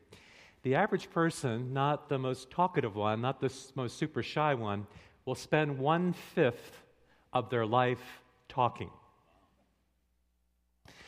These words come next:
If all of our words in a given day were put into print, that would be a fifty-page book.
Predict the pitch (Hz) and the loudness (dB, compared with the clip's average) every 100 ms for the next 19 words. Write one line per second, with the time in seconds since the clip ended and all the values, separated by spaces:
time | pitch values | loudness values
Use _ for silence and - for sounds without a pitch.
0 | - - - - 160 - 151 196 196 180 | -20 -20 -8 2 2 4 4 6 6 6
1 | 165 151 170 165 135 123 123 - - - | 4 4 4 6 4 2 -2 -12 -12 -14
2 | - - _ _ _ - 131 123 165 165 | -16 -20 _ _ _ -6 -4 2 4 4
3 | 135 143 143 127 110 113 160 147 110 - | 4 6 6 4 0 0 0 0 -4 -4
4 | 180 135 107 - - _ - _ - 143 | -2 0 -2 -12 -20 _ -20 _ 0 2
5 | 143 131 143 127 - - 202 - 196 185 | 2 2 4 2 2 0 0 0 -2 0
6 | 156 147 147 - - - 110 - | 0 2 0 -8 -12 -4 -4 -6